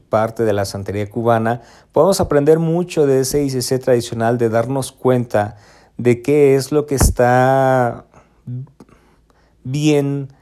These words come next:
eh, cimentado, eh,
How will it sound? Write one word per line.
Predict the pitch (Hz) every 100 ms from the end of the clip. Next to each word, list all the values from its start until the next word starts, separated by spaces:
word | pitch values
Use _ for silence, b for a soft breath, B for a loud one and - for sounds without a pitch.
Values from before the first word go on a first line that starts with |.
| b b b -
eh, | 120 110 107 104
cimentado, | 131 120 120 110 123 120 113 107 117 123 - -
eh, | 110 107 104 101 101 104